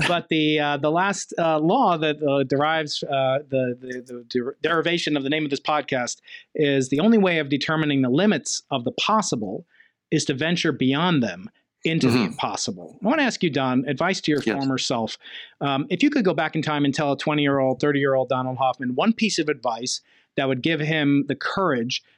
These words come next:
Speaker 1: to venture into the impossible as you have done, maybe enabling something new and, er, and at an earlier
Speaker 2: Oh.
Speaker 1: phase in, in your life, what would that piece of wisdom or advice be?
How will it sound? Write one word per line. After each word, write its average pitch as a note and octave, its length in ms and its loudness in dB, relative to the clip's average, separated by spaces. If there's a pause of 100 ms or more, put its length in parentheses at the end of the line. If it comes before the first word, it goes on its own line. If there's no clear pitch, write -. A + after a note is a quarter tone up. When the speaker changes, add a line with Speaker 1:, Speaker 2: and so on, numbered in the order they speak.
Speaker 1:
to C3+ 160 0
venture C#3+ 680 0
into G3 240 2
the D#3 100 2
impossible C#3+ 560 0
as D#3 180 -2
you D#3 100 4
have D3 260 -2
done, B2 400 2 (240)
maybe C#3 260 2
enabling C#3 560 2
something B2+ 640 2
new D#3+ 360 4
and, B2+ 240 2
er, D#3+ 100 0
and C#3 260 0 (120)
at C#3 120 0
an C3 160 0
earlier F3+ 320 4
Speaker 2:
Oh. E3 100 -6
Speaker 1:
phase D3 260 0
in, B2+ 200 -6
in C3 100 -6
your B2+ 140 -4
life, A#2+ 280 -4 (300)
what E3+ 120 2
would F#3+ 120 0
that - 160 -4
piece E3+ 220 0
of C#3 100 0
wisdom C3 380 2
or A#2 120 0
advice A#2 320 -2
be? G#2 300 -2